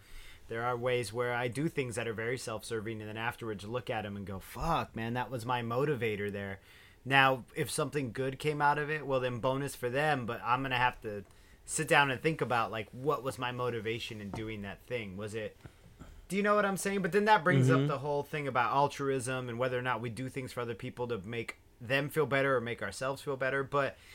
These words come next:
Speaker 1: I can honestly say sometimes I do nice things because I know that I will get the dopamine hit for it, or I'll feel like a good person. And yeah, they win, but is, are, if my intentions aren't true, does that make the act untrue, <clears throat> you know?
Speaker 2: I, I mean,
Speaker 1: I don't
Speaker 2: that's a,
Speaker 1: know.
Speaker 2: that's a bigger,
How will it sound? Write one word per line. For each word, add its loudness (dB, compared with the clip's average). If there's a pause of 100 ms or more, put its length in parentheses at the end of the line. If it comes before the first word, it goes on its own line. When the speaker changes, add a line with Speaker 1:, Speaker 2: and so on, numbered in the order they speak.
(120)
Speaker 1:
I -2
can 2
honestly 2
say -2
sometimes -4
I 0
do -8
nice -4
things -6
because -6
I -2
know -4
that -4
I 6
will -2
get -4
the -4
dopamine -6
hit -6
for -6
it, -4
or -6
I'll 2
feel -6
like -6
a -10
good -6
person. -8 (380)
And 0
yeah, 8
they 4
win, 4
but 0
is, -6 (140)
are, 0
if -6
my 0
intentions -4
aren't -4
true, -6
does -8
that -4
make -8
the -6
act -2 (340)
untrue, 2
<clears throat> 0
you -6
know? -8 (680)
Speaker 2:
I, 8
I 6
mean, 10
Speaker 1:
I 8
don't -
Speaker 2:
that's 6
a, 6
Speaker 1:
know. 8
Speaker 2:
that's 6
a 8
bigger, 8